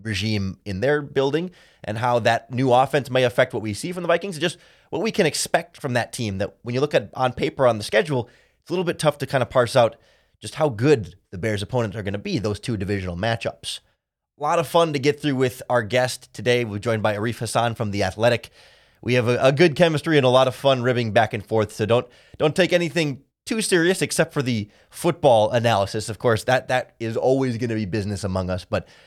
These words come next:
we like to poke some fun at each other and some of our mutual friends and colleagues around the Bears and Vikings sports media world. So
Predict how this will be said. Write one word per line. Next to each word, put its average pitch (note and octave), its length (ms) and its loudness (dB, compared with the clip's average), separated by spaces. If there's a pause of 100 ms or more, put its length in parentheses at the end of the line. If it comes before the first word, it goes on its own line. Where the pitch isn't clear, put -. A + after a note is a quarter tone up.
(160)
we - 80 -4
like A2+ 120 0
to - 60 -12
poke A#2+ 180 0
some A2+ 100 -6
fun A2+ 240 0
at A2 140 0
each G2 200 -6
other A2 220 2
and G2+ 100 -4
some A2+ 120 -6
of G2 100 -6
our G2 220 2 (260)
mutual C#3 420 0
friends C3 380 2
and A#2+ 160 -4
colleagues B2+ 520 0
around A#2 360 0
the A2 140 -6
Bears A2+ 500 -2
and G#2 280 -2 (220)
Vikings A2+ 640 0
sports - 540 -6
media A2+ 260 -4
world. A#2+ 220 0
So C3+ 260 2